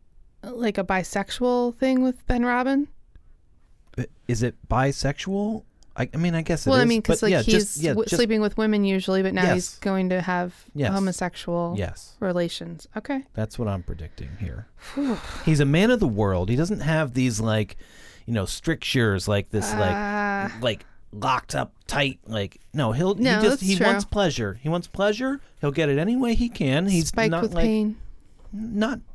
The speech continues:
Speaker 2: I don't know if that's true.
Speaker 1: Oh, okay.
Speaker 2: No, he just wants, like, carnal pleasure
Speaker 1: Right.
Speaker 2: is all he wants.
Speaker 1: So
Speaker 2: Gambling,
Speaker 1: if he
Speaker 2: drinking,
Speaker 1: were living today, he'd be,
Speaker 2: sex.
Speaker 1: like, going to hedonism.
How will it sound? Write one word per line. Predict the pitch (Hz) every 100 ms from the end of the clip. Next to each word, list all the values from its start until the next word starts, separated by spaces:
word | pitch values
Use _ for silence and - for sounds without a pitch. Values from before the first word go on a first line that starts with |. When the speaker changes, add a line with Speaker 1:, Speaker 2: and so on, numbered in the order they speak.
| - - - 127
Speaker 2:
I | 156
don't | 185 127
know | 127
if | 110
that's | 123 135 -
true. | - 104 120 143
Speaker 1:
Oh, | 214 190 180 - - - -
okay. | - - -
Speaker 2:
No, | 180 196
he | 175
just | 170 190 -
wants, | 185 165 156
like, | 131 - - - _ - _ - - - -
carnal | 175 175 190 180 175 170 - - - _ _ - -
pleasure | 151 131 101 90 - -
Speaker 1:
Right. | 208 185 180
Speaker 2:
is | 113
all | 135 143
he | 147
wants. | 113 87 - -
Speaker 1:
So | -
Speaker 2:
Gambling, | 165 165 127 196
Speaker 1:
if | 247 -
he | 311
Speaker 2:
drinking, | 330 -
Speaker 1:
were | 302
living | 277 254 233
today, | 226 220
he'd | 202 233 220
be, | 240
Speaker 2:
sex. |
Speaker 1:
like, | 226 214
going | 220 208
to | 196
hedonism. | - 214 196 190 170 170 170